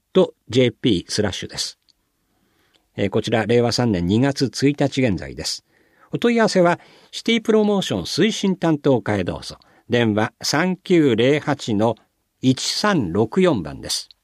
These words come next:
もっと楽しもう、大河ドラマ館館外企画、飛鳥山公園ディープ散策。渋沢王の知られざるエピソードや、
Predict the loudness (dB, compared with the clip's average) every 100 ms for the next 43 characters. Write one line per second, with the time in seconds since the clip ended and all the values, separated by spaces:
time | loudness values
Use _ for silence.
0 | _ _ _ _ _ _ _ _ _ _
1 | _ _ _ _ _ _ _ _ 2 2
2 | 0 _ -2 0 0 0 2 2 2 2
3 | 2 -2 _ _ _ -8 -2 0 2 0
4 | 2 2 2 0 -2 -4 -4 -4 -6 0
5 | 2 2 2 0 -4 -8 -8 -8 -10 -14
6 | _ _ _ -2 -2 0 0 2 0 2
7 | 2 2 0 -4 -10 -8 2 4 4 0
8 | -2 0 0 -2 -8 -14 -20 _ _ _
9 | _ _ -4 0 2 2 2 2 2 2
10 | 0 -4 -4 -2 0 2 2 2 2 2
11 | 2 2 -2 -2 0 2 2 2 0